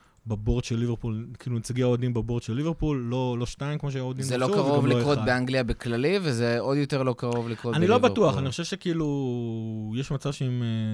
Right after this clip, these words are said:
Speaker 1: עם הפופוליזם, אה, יכול להיות ש-, שעוד, שעוד, אתה יודע, שעוד,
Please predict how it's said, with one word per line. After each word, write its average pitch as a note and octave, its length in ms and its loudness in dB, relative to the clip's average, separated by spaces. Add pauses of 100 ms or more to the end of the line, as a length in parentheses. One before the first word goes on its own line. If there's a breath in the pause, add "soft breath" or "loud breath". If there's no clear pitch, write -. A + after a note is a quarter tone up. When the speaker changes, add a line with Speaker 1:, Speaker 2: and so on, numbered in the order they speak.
(720)
Speaker 1:
עם A2+ 100 -4
הפופוליזם, C#3 840 4
אה, A#2+ 40 -4 (840)
יכול C3+ 320 -6
להיות C3 220 -2
ש-, - 100 -8 (2500)
שעוד, B2 280 -2
שעוד, A#2+ 280 -2
אתה B2+ 80 0
יודע, B2+ 200 4
שעוד, A#2+ 220 -2